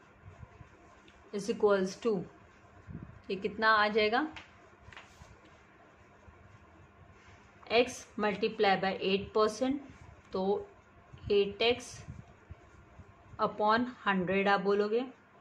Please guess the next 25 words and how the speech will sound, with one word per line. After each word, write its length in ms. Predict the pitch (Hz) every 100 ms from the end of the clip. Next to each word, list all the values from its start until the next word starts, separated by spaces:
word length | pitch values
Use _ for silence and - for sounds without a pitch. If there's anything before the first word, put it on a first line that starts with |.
| -
कि 80 | 196
भाई 240 | 196 202 202
एट 160 | 190 196
एक्स 220 | 196 202
upon 200 | 196 190
हंड्रेड 460 | 185 175 170 180
आया। 240 | 196 208 254 - - - - - - - - - - - - - - - - - 214
आप 180 | 220 247
इसको 220 | 240 254
रिड्यूस 440 | 202 180 226 233
फॉर्म 200 | 247 240
कर 140 | 240 240
सकते 360 | 247 240 -
हो, 160 | 240 247 - - - - - - - - - - - - - - - - - - - - -
फ़ोर 220 | 220 208 208
के 100 | 226
टेबल 260 | 220 214
से 120 | 233
डिवाइड 360 | 202 208 208 202
करोगे 240 | 214 214
तो 180 | 208 226
फ़ोर 460 | 233 214 208 208 208
टू 160 | 208 196
ज़ा 180 | 202
एट 480 | 196 - 202 247 -